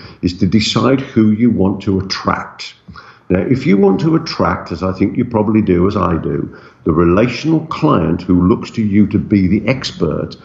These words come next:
then you better look like an expert. You better sound like an expert. You better have a website that says you're an expert. You better have prices that reflect your expert status. You don't want to be shopped as a commodity.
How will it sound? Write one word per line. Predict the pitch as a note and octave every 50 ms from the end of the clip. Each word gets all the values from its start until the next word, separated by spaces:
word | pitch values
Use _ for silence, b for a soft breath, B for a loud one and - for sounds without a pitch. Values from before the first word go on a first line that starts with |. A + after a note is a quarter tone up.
| B B B B B
then | A2 A2+ A#2
you | C3 C#3+
better | - - C#3+ C#3 C3+ C3+
look | C3+ C3+ D3+ D#3 D#3 D3+ -
like | F#2 F2 E2+ - F#2
an | F2
expert. | F#2 F#2+ - - - - E2 D#2 - -
You | A#2 G2+
better | B2+ C3 C3 C3
sound | - - - - D3+ C#3 C#3 C3+ A#2+ G2+
like | F#2+ F2+ - -
an | E2+
expert. | F2+ E2+ - - - E2 E2 -
You | - F#2
better | - A2+ A2 A#2
have | A2 A2+
a | A2+
website | G#2+ G#2+ C3 C3+ B2+ - - - - F#2 F#2 F#2 -
that | G#2 G2 -
says | - G#2+ G#2 F#2 E2+
you're | F#2 F#2+ F#2 F#2
an | F2+
expert. | F#2+ G2 - - - - E2 D#2+ D#2+ D#2+ B B B B B B
You | - A#2+
better | C#3 B2+ A2+ G#2+
have | A2 A2 G#2+ - - -
prices | - - - C#3+ - C3 C3 - - G#2 D#2 C#2+ C#2 - - - - b b b b b
that | F2+ F#2+
reflect | F#2+ G#2 G2+ F#2 F#2+ - - C3 C3+ C3 C3 - - -
your | A#2+ A2 A2+ A2 -
expert | A#2 A2 - - - - - A#2 A2+ G#2+ G#2+ - -
status. | - - - - - - C#3 B2+ A#2 - - - - - - - - - B B B B B B B
You | G#2+ A2+ A2
don't | A#2 C3+ D#3 F3+ F3
want | F3 E3 D#3+
to |
be | D#3 D#3 D3+
shopped | - - - - - B2 A2 - - -
as | A2 G#2+ -
a | -
commodity. | - - A2 A2 A2+ A#2 A#2+ A#2 A2+ - - - E2 C#2